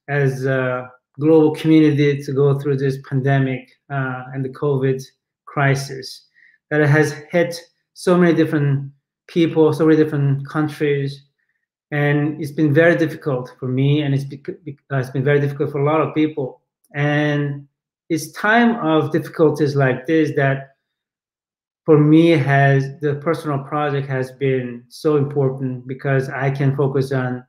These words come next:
positive thing that I feel immediately good about, that brings me joy, that also brings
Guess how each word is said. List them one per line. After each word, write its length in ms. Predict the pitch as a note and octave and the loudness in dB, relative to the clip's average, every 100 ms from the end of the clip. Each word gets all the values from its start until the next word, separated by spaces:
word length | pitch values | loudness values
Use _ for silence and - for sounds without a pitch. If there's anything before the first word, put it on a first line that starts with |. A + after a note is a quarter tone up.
| _ _ | _ _
positive 640 | - D#3+ D#3+ C#3+ C3+ C3 - | -2 0 2 0 0 -2 -4
thing 380 | B2 A#2+ A#2 A#2 | -6 -6 -8 -6
that 100 | C3 | -2
I 160 | C3 - | -2 -4
feel 160 | C#3+ | -2
immediately 480 | C3+ C3 D3+ C#3+ C#3 | 2 2 2 2 0
good 220 | A#2+ C3 | 0 0
about, 460 | B2 B2+ A#2 A#2 A#2 _ _ _ _ _ | 0 -2 -6 -6 -8 _ _ _ _ _
that 320 | C#3 C#3 B2 | 2 2 2
brings 360 | A#2+ C#3 C#3 C3+ | 4 6 6 6
me 140 | C3 | 2
joy, 640 | A#2 G#2+ C3+ C3 B2 A#2 A#2 - _ _ - | 0 2 4 6 4 0 -4 -10 _ _ -6
that 100 | D#3+ | 0
also 800 | F3+ G#3 G#3 G#3 F#3 E3+ D#3+ - - _ D#3+ | 4 4 4 4 6 4 0 -8 -20 _ -2
brings 540 | E3+ E3+ E3 D#3+ D3 | 2 2 2 0 -2